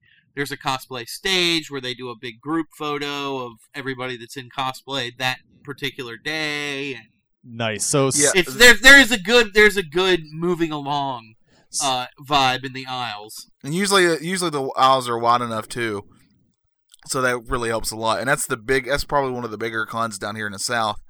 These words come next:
Speaker 2: Yeah.
Speaker 3: Is the Heroes Con. Uh, my only issue with it is a table for it is ridiculously expensive for me.
Speaker 2: Spoiler
Speaker 1: Oh, it's,
Speaker 2: alert.
Speaker 1: yeah, it's three hundred bucks, dude.
Speaker 2: Well, spoiler
Speaker 3: Yeah.
Speaker 2: alert. Uh, the network is looking to get a table there next year,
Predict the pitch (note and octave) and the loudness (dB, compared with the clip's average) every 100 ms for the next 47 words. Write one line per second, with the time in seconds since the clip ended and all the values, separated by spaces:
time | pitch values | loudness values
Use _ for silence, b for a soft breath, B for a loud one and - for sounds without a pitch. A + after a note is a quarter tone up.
0 | G#2+ A2+ G#2 F#2+ - G#2 G#2 A#2 B2+ A#2+ | -4 -2 -2 -4 -12 -12 -10 -4 -2 -2
1 | A2+ A2+ G2+ F#2+ G2+ _ _ F#2 F#2 F2 | -4 -6 -6 -8 -14 _ _ -14 -12 -2
2 | C3 E3 C3+ C3 C3+ A#2 G#2 A#2+ A2 G#2 | 0 2 0 -4 -4 -6 -6 -6 -6 -6
3 | F#2+ F#2 F2+ B2+ A#2+ A2 A2 G#2+ F#2+ - | -8 -10 -8 -6 -6 -6 -6 -6 -10 -12
4 | A2+ A#2 A2+ A2+ A2+ A2 A2 F#2+ - A2 | -12 -10 -8 -8 -8 -10 -10 -12 -10 -10
5 | G#2 F#2 F#2 F2 F#2+ - B B - - | -10 -12 -12 -12 -14 -14 B B -2 4
6 | E3 G3+ C#3 A#2+ A#2+ D3 F3+ F3+ - - | 6 8 6 4 2 0 -2 -2 -6 -4
7 | F#3 F#3 E3+ A#2 D#3 F#3 - C#3 D3 E3 | -4 -4 -6 -6 -8 -8 -12 -10 -10 -4
8 | B2 B2+ - F3 G3 C#3 B2 A#2 A#2 A#2 | -2 0 2 4 6 6 4 0 -2 -4
9 | A2+ A2 A2 G#2+ F#2+ A#2+ C3+ C#3+ D#3 C#3 | -2 -2 -4 -6 -8 -10 -6 -2 0 0
10 | B2 A#2 A2+ B2 B2 A#2 A2+ A#2 A2+ B2+ | -2 -4 -4 -4 -6 -10 -6 -6 -6 -6
11 | A#2+ A2+ A2 G#2+ G#2+ A2+ - - G#2+ F#2 | -2 -2 -2 -4 -6 -8 -8 -8 -8 -10
12 | F2 | -14